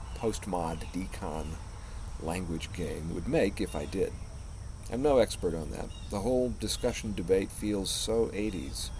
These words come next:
so grad school. I do see the Rorty Society's new call for papers has been issued. But the point I want to punch right now, the textual proposition I want to punctuate,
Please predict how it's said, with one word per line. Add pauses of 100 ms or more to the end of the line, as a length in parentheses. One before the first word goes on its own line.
(340)
so
grad
school. (960)
I
do
see
the
Rorty
Society's
new
call
for
papers
has
been (100)
issued. (1700)
But
the
point
I
want
to (140)
punch
right
now,
the
textual
proposition
I
want
to
punctuate,